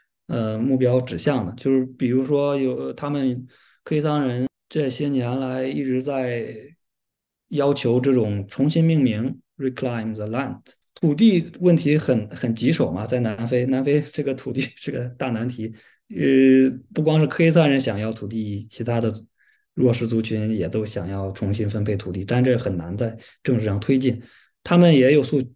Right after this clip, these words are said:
对土地上的诉求，但是他们目前的话，就是你想要，真要想让这个国家给他们划分一个自己所，就是保留地啊那种之类的，这个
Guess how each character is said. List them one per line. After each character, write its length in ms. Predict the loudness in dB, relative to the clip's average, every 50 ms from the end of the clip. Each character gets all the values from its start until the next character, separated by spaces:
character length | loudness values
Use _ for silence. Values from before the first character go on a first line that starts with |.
| _
对 120 | 0 0 0
土 160 | 0 0 -2
地 100 | -2 0
上 140 | 0 2 0
的 60 | 0
诉 200 | -2 -2 -2 -2
求， 380 | -2 -2 -2 -2 -2 -4 -6 -12 _ _ _ _
但 160 | _ -2 0 0
是 40 |
他 100 | 2 4
们 120 | 4 6 6
目 140 | 6 4 4
前 240 | 4 2 2 2
的 100 | 2 0
话， 160 | 0 0 -2 -2
就 140 | -2 -2
是 220 | -2 -4 -6 -8 _
你 180 | -4 -2 0 0
想 220 | 0 0 -2 -2
要， 60 | -2
真 160 | -2 -2 -2 0
要 160 | 0 0 -2
想 340 | -2 -6 -10 -10 -10 -8 -6
让 320 | -6 -4 -4 -4 -6 -8 -10 -16 _ _ _ _
这 100 | 0 2
个 80 | 2 2
国 200 | 2 0 -2 -2
家 200 | 0 0 -2 -4 -6 -8 _ _ _ _ _ _ _ _ _
给 160 | -6 -2 0
他 80 | 0 2
们 140 | 2 0 0
划 220 | 2 2 2 2
分 200 | 0 0 2 2
一 60 | 2
个 140 | 2 2 0
自 240 | -2 -4 -8 -6 -6
己 120 | -6 -6
所， 720 | -6 -8 -12 -16 -20 -20 -20 -18 -10 -8 -6 -6 -6 -8 -8
就 120 | -4 -2 0
是 160 | 2 2 0
保 220 | 0 -2 -2 -2
留 100 | -2 -2
地 240 | 0 2 2 2 2
啊 60 | 2
那 160 | 0 -2 -2
种 140 | -4 -6 -8 -8
之 120 | -6 -4
类 140 | -2 -2 -2
的， 180 | -2 -4 -6 -8 -14 _ _ _ _ _ _ _ -8
这 140 | -4 0
个 160 | 0 2 0